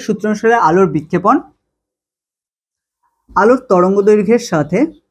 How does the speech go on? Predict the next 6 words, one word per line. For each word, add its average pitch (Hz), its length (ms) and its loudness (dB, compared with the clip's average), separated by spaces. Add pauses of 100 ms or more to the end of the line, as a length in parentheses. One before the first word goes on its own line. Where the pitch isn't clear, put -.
(960)
আলোর 170 440 2 (1080)
তরঙ্গ 190 480 2 (4000)
দৈর্ঘ্যের, 180 580 2 (1500)
আলোর 185 320 2
তরঙ্গ 170 260 2 (120)
দৈর্ঘ্যের 175 380 2